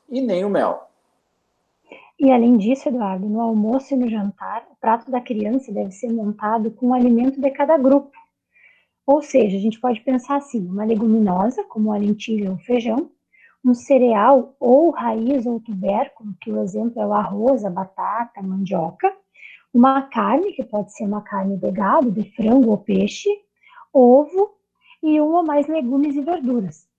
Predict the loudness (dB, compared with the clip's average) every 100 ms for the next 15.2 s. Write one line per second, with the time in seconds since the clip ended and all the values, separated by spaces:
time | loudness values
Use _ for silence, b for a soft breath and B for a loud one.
0 | _ _ _ -4 -4 0 -2 0 -2 -2
1 | -4 -6 -6 -2 -2 -2 -2 -2 -2 -2
2 | -2 0 0 0 -4 -2 -2 0 -2 0
3 | -2 -4 0 0 0 -2 -4 -8 -10 -12
4 | -10 -8 -6 -4 -6 -2 -2 -2 -6 -20
5 | _ _ _ _ _ _ _ _ _ _
6 | _ _ _ _ _ _ _ _ _ _
7 | -20 _ _ -20 -18 -18 -20 _ _ _
8 | _ _ _ _ _ _ _ _ _ -2
9 | 0 0 0 2 0 -2 -4 -6 -6 -6
10 | -8 -10 -14 -16 -10 -8 -8 -10 -12 -16
11 | -18 -16 -14 -14 -16 -12 -12 -10 -14 -12
12 | -6 -8 -6 -14 -14 -8 -6 -6 -10 -10
13 | -8 -8 -10 -12 -12 -10 -12 -12 -12 -12
14 | -10 -10 -10 -12 -16 -20 -18 -18 -20 -20
15 | _